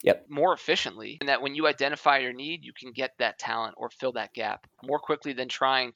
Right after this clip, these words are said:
Speaker 2: to maybe train, coach up, or just shift your knowledge base for your employees over to a new sector. You can say, "Okay, we need this talent base or we need this opportunity filled."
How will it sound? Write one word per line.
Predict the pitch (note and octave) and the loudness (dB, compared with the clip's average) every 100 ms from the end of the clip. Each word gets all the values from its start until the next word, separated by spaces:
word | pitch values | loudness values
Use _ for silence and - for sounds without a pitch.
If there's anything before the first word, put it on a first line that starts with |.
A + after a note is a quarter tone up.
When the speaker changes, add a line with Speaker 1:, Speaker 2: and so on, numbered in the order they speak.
| - | -8
Speaker 2:
to | B2+ B2 A#2+ A2+ | -6 -6 -10 -8
maybe | B2 A#2+ | -8 -6
train, | - B2+ A#2+ A2+ | -6 -2 -4 -4
coach | - A#2+ A#2 | -4 -4 -2
up, | A#2+ A2+ - | -2 -2 -4
or | B2 A2+ | -6 -4
just | A2 G#2 - | -4 -6 -6
shift | - - C3+ - - | -4 0 -2 -2 -8
your | C3 | 0
knowledge | A#2 B2 A#2+ | 4 4 2
base | B2 A2+ | -2 -2
for | - | -4
your | A#2+ A2+ G#2+ B2+ | -6 -4 -6 -10
employees | B2 - B2+ C#3 E3+ - _ - | -12 -4 -4 -4 -8 -14 _ -2
over | C#3+ C3+ | -2 -2
to | - D3 | -2 -2
a | B2+ | -2
new | B2 B2+ | -4 -4
sector. | C3 B2 D#3 | -2 -2 -4
You | C#3 | -8
can | C3+ C3 | -10 -4
say, | D#3 C3+ | 0 0
"Okay, | C#3 C3+ | 0 -4
we | B2+ C#3 | -4 -6
need | C#3 C3+ | -8 -4
this | C#3 - | -4 -4
talent | - B2 A2+ G#2 - | -4 -2 -2 -4 -10
base | G#2+ A#2 | -12 -10
or | A#2 | -10
we | B2+ | -10
need | B2+ B2+ A#2+ | -10 -10 -6
this | A#2 - - - | -6 -6 -6 -4
opportunity | A#2 - B2 A#2 | -4 -6 -14 -12
filled." | A2 - D3 | -6 -2 -2